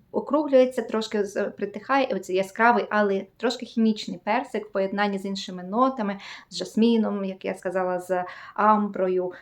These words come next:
з пачулі, до речі, який додає яскравості цей, цьому парфуму.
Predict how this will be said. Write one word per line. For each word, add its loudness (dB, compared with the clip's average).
з -16
пачулі, 2
до 0
речі, -2
який -4
додає 0
яскравості 0
цей, -2
цьому -4
парфуму. -4